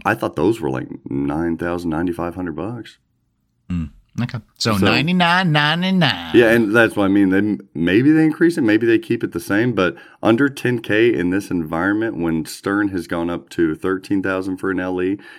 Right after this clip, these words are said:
Speaker 1: and Jersey Jack has gone to their top model at fifteen thousand, this, I think, is music to a lot of people's ears, especially if they're talking about sticking a lot of stuff in this game.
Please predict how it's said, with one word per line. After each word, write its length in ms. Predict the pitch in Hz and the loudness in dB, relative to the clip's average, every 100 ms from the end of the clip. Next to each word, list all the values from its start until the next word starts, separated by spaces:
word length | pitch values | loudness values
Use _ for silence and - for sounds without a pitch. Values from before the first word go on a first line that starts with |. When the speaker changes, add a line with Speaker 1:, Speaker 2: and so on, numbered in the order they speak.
| - - | -20 -14
Speaker 1:
and 400 | - - - - 92 | -8 -4 -6 -8 -10
Jersey 320 | - 92 87 | -2 0 0
Jack 340 | 82 87 87 87 | -2 -2 -2 -4
has 140 | 82 | -8
gone 260 | 85 85 85 | -4 -2 -4
to 120 | 85 | -4
their 180 | 82 85 | -4 -4
top 240 | 92 87 | -4 -4
model 260 | 90 87 80 | -2 -2 -6
at 80 | |
fifteen 460 | - 95 - 113 104 | -6 -8 -6 -6 -4
thousand, 540 | 107 104 110 131 147 147 - - _ | -2 -2 -2 -4 -6 -8 -20 -20 _
this, 360 | - 110 113 - - - | 0 2 0 -14 -16 -4
I 100 | 98 | -2
think, 260 | 95 110 - - | 0 -2 -2 2
is 260 | 98 87 | 2 2
music 420 | 90 101 113 107 - | 2 2 2 0 -2
to 100 | 95 | -2
a 20 | |
lot 220 | 87 87 | 0 0
of 40 | 92 | -2
people's 300 | 104 101 98 | -2 -2 -4
ears, 300 | 113 87 - _ _ | -6 -8 -16 _ _
especially 540 | - - - 226 - 95 | -6 -4 -2 -2 2 0
if 80 | |
they're 120 | 87 82 | 2 -2
talking 380 | 90 87 90 | -2 -4 -2
about 260 | 82 82 - | -2 -2 -4
sticking 380 | - 101 92 80 | -4 -4 -2 -6
a 60 | |
lot 120 | 76 71 | -6 -8
of 60 | |
stuff 240 | 73 80 - | -12 -14 -12
in 140 | 85 | -10
this 140 | 78 - | -12 -10
game. 320 | 113 131 - | -10 -10 -16